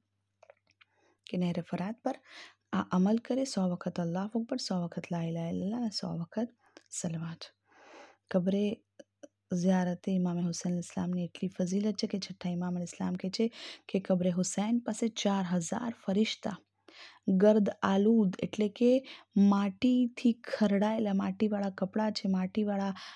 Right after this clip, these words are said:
હાલમાં કયામત સુધી રોતા રહેશે. અને આ ફરિશ્તાનો જે સરદાર છે એનું નામ છે મંસૂર. જ્યારે કોઈ ઝાયર ત્યાં પહોંચે છે તો આ લોકો એનો, આ, અ, ફરિશ્તા એનો ઇસ્તકબાલ કરે છે.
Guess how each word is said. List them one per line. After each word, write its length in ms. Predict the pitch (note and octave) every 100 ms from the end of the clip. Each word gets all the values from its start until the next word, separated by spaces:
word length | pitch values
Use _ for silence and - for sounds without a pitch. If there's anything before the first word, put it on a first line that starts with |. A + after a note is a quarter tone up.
| - -
હાલમાં 480 | G#3 A#3+ C4 G#3+ F#3+
કયામત 440 | - G3+ G#3+ A#3+
સુધી 300 | A#3 A3 G#3
રોતા 380 | F#3+ F#3+ F#3+ A3+
રહેશે. 360 | F#3+ E3+ - F3 - _ _ _ _ _ _ _ _ F#3+
અને 160 | F#3+
આ 80 | F#3 -
ફરિશ્તાનો 920 | F#3 F3+ - - G#3+ A3 A3 G#3+ G#3
જે 120 | G3
સરદાર 600 | F#3+ - F#3+ F#3 G3+ C#4
છે 320 | D4 - A#3 B3 - _ - - _ -
એનું 220 | F#3+ F#3+
નામ 220 | F#3+ A3
છે 140 | A#3 G3+
મંસૂર. 840 | F3+ F#3 F3+ - - G#3+ F#3 E3+ D#3+ - _ _ _ _ _ _ _ - - _ _ -
જ્યારે 300 | F3+ G#3 A3+
કોઈ 200 | A#3 A#3
ઝાયર 460 | F#3+ F3+ G3 A3 A#3+
ત્યાં 220 | A#3+ A3+
પહોંચે 460 | - G3+ F#3+ G#3 G#3
છે 180 | B3
તો 180 | A#3+ -
આ 220 | - F#3
લોકો 320 | F#3 F#3 - G#3
એનો, 180 | F#3+ - - F#3+ -
આ, 340 | F3+ F3+ F3+ F#3+ - - _ -
અ, 120 | F3+
ફરિશ્તા 580 | E3+ F#3+ F#3 - - A3
એનો 120 | A3 -
ઇસ્તકબાલ 600 | F#3 - F#3+ F3+ F3 A3+
કરે 280 | A#3+ G3 F3
છે. 260 | E3+ -